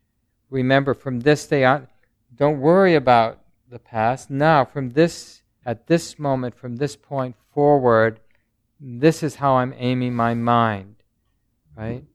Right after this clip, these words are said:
Toward freedom, toward goodness. And have a friend.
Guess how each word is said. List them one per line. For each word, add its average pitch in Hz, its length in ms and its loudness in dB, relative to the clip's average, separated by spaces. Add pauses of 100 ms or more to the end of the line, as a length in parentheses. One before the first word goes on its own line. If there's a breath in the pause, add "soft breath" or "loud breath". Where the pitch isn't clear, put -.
(100)
Toward 120 260 -12
freedom, 113 720 -2 (480)
toward 110 280 -12
goodness. 110 800 -6 (880)
And 131 480 -4 (960)
have 151 320 -4
a 190 80 -6
friend. 107 520 -4